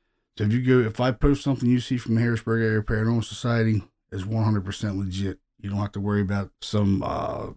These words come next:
phony video or some, something that's been faked, because I don't fake anything.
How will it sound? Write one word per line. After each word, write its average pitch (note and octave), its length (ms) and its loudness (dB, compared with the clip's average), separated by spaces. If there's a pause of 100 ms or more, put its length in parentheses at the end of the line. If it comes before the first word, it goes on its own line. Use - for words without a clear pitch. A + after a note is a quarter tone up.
(140)
phony A2+ 460 4
video A2+ 560 6
or G#2 240 0
some, G#2 460 2 (200)
something A2+ 400 -2
that's G#2 140 0
been G#2+ 200 -2
faked, A#2 540 0
because G2+ 440 -2 (160)
I A2 120 0
don't G2+ 180 2
fake G#2 280 -6
anything. G2 560 -4